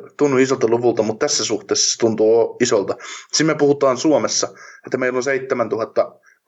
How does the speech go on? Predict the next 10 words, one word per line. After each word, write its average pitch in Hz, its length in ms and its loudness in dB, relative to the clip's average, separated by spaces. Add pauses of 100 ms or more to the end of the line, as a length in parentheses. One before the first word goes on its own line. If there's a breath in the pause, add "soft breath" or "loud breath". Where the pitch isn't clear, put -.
(320)
kaksisataa 107 540 0
vai 107 120 2
seitsemäntuhatta 113 560 -2
kolmesataa 110 580 0
koronatartuntaa, 98 920 -2 (120)
ja - 60 0
sitten - 180 0
me 127 60 0
lasketaan 117 560 0
se 113 160 0